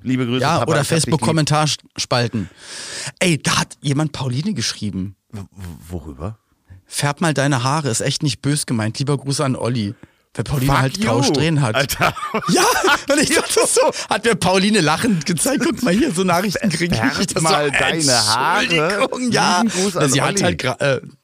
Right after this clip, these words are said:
Speaker 2: ja,
Speaker 1: Ja,
Speaker 2: also
Speaker 1: wer auch
Speaker 2: wirklich.
Speaker 1: immer das geschrieben hat und hier zuhört, ey, sorry, fuck you, färb mal
Speaker 2: <laughs> Ja,
Speaker 1: deine Haare.
Speaker 2: natürlich, aber
Speaker 1: Also
Speaker 2: ja, so, was ist das denn?
Speaker 1: Tätowier
Speaker 2: Also,
Speaker 1: dir mal,
Speaker 2: aber was,
Speaker 1: ich bin
Speaker 2: also,
Speaker 1: scheiße
Speaker 2: wa-
Speaker 1: ins Gesicht. Verdammt
Speaker 2: Ja,
Speaker 1: nochmal.
Speaker 2: genau. <laughs> Genau.
Speaker 1: Oh.
Speaker 2: Aber, ähm,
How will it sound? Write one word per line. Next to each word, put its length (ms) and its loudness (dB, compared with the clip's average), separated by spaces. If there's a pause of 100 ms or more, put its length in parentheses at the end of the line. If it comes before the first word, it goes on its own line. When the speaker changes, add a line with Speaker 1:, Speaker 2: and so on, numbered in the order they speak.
Speaker 2:
ja, 240 -4
Speaker 1:
Ja, 140 0
Speaker 2:
also 100 -2
Speaker 1:
wer 120 0
auch 120 -2
Speaker 2:
wirklich. 80 -4
Speaker 1:
immer 320 0
das 240 -4
geschrieben 440 -2
hat 120 -2
und 160 -4
hier 160 -2
zuhört, 440 -2 (320)
ey, 260 0 (140)
sorry, 420 -2 (220)
fuck 260 -4
you, 340 0 (260)
färb 220 -4
mal 120 0
Speaker 2:
<laughs> 20 -2
Ja, 120 2
Speaker 1:
deine 100 2
Haare. 320 2
Speaker 2:
natürlich, 300 -2
aber 180 -4
Speaker 1:
Also 240 -2 (360)
Speaker 2:
ja, 280 0
so, 240 2 (300)
was 180 2
ist 200 2
das 200 2
denn? 260 2 (280)
Speaker 1:
Tätowier 440 0
Speaker 2:
Also, 160 2
Speaker 1:
dir 80 2
mal, 160 2
Speaker 2:
aber 140 2
was, 180 2
Speaker 1:
ich 180 -2
bin 160 0
Speaker 2:
also, 140 0
Speaker 1:
scheiße 260 0
Speaker 2:
wa- 40 0
Speaker 1:
ins 160 -6
Gesicht. 500 -4 (120)
Verdammt 400 -2
Speaker 2:
Ja, 160 2
Speaker 1:
nochmal. 20 -2 (380)
Speaker 2:
genau. 80 -
<laughs> 500 -8
Genau. 460 -2
Speaker 1:
Oh. 260 -6
Speaker 2:
Aber, 360 0
ähm, 180 2